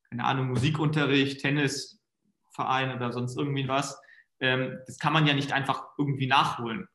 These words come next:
sondern es fehlt halt einfach, ne? Also die, die letztes Jahr auf ihre Abi-Fahrt verzichten mussten, die werden das jetzt nicht in zwei Jahren nachholen, ähm, sondern die werden einfach keine Abi-Feier oder kein Abi-Ball haben.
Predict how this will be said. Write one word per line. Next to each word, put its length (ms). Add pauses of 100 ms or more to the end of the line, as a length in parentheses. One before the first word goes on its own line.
(200)
sondern 420
es 80
fehlt 300
halt 140
einfach, 420
ne? 300
Also 200
die, 160
die 100
letztes 400
Jahr 120
auf 180
ihre 200
Abi-Fahrt 520
verzichten 500
mussten, 540 (180)
die 80
werden 240
das 140
jetzt 160
nicht 160
in 100
zwei 220
Jahren 240
nachholen, 680 (240)
ähm, 140
sondern 220
die 80
werden 200
einfach 220
keine 380 (640)
Abi-Feier 840
oder 160
kein 400 (180)
Abi-Ball 680 (300)
haben. 340